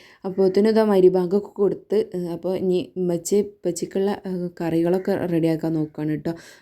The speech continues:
അപ്പം ആവോലി ഉണ്ടായിനി കുറച്ച്. അപ്പം അതങ്ങോട്ട് കറിയാക്കാമെന്ന് പറഞ്ഞിട്ടുണ്ടായിനി. പിന്നെ വെച്ചാൽ ദോശ തന്നെ, ഏ, മതിയെന്ന്, ചോറ് വേണ്ട,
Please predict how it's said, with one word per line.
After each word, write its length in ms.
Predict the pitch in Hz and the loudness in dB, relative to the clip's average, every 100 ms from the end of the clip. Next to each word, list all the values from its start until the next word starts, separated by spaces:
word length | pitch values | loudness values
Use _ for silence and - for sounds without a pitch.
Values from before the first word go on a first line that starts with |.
| - | -8
അപ്പം 220 | 175 208 208 | -2 0 2
ആവോലി 420 | 190 185 170 190 | 2 4 4 4
ഉണ്ടായിനി 360 | 220 180 170 180 | 4 4 2 2
കുറച്ച്. 380 | 190 175 - - - 147 | 0 -2 -4 -4 -4 -12
അപ്പം 240 | 175 - - | -8 -8 -8
അതങ്ങോട്ട് 500 | 170 180 202 190 208 | -8 -4 -4 -4 -4
കറിയാക്കാമെന്ന് 680 | 202 180 180 175 - 180 190 | -2 0 -2 -4 -4 0 2
പറഞ്ഞിട്ടുണ്ടായിനി. 760 | 185 165 156 175 170 160 165 247 - - - | 2 0 -2 -2 -2 0 2 2 -2 -20 -8
പിന്നെ 280 | - 220 208 | 2 4 6
വെച്ചാൽ 340 | 220 220 214 220 226 | 4 4 4 4 4
ദോശ 380 | 214 190 185 190 | 4 4 2 2
തന്നെ, 260 | 214 202 196 - | 2 2 -2 -6
ഏ, 160 | 196 185 | -4 0
മതിയെന്ന്, 520 | 180 175 185 190 185 | 0 2 2 2 0
ചോറ് 340 | 202 190 190 | 0 2 2
വേണ്ട, 200 | 190 185 | 2 2